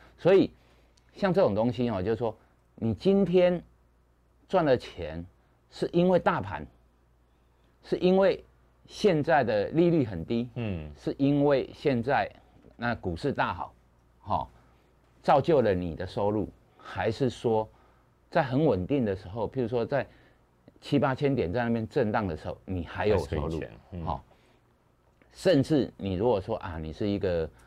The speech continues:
Speaker 1: 那个类似存股族，哈，那低档存了很多股，那你可以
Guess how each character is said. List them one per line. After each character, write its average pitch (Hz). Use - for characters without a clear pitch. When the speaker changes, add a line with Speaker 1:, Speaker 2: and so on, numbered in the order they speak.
Speaker 1:
那 92
个 80
类 127
似 131
存 113
股 107
族， 82
哈， 78
那 123
低 151
档 95
存 120
了 135
很 98
多 117
股， 73
那 101
你 82
可 -
以 -